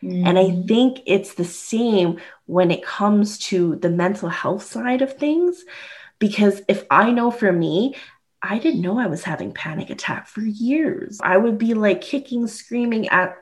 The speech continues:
Speaker 1: a time. It was also inflicting self-harm because, like you said, I just needed to get out of my head. And so it was just such a struggle. And I know you and I are not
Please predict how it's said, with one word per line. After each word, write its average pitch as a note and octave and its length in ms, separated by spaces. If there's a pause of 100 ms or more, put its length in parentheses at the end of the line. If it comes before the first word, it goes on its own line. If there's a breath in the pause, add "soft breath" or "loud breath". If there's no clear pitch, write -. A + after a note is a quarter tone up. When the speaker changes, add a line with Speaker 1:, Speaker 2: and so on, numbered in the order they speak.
Speaker 1:
a F#3 80
time. G3 680 (420 loud breath)
It F#3+ 100
was G3+ 200
also F#3+ 640
inflicting G3+ 680
self-harm F3+ 800 (440 loud breath)
because, G3+ 420 (180)
like F3+ 260
you G3+ 100
said, G3+ 300
I F3 140
just F3+ 260
needed F3+ 200
to F3+ 100
get E3 240
out F3 180
of F3 160
my D3+ 140
head. - 680 (760)
And F#3 180
so G3+ 200
it G3 120
was G3+ 240
just - 300
such A3 340
a F#3+ 60
struggle. F#3 600
And D3+ 140
I E3 80
know E3+ 440
you F3+ 240
and F3 100
I E3 240
are E3+ 140
not E3 520